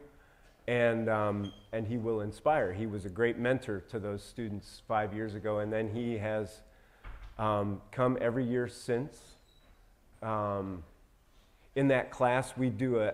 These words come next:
end of semester intra-class three-on-three tournament, and he has played in every one of those tournaments on my team. Um, so he's a very generous individual, and so when I said a couple weeks ago that I think of him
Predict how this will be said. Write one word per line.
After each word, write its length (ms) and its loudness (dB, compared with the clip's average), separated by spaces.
end 200 0
of 100 0
semester 640 -2
intra-class 920 -2
three-on-three 640 -2
tournament, 460 0
and 160 -2
he 140 0
has 220 -2
played 520 2
in 220 -2
every 200 2
one 200 2
of 60 2
those 220 0
tournaments 640 -2
on 160 -2
my 200 -2
team. 440 -6
Um, 720 -2
so 300 6
he's 180 4
a 60 4
very 320 8
generous 920 4
individual, 720 -2
and 180 -4
so 160 -2
when 160 0
I 140 2
said 280 6
a 40 0
couple 320 0
weeks 280 0
ago 280 2
that 120 0
I 100 0
think 220 -4
of 120 -4
him 240 -2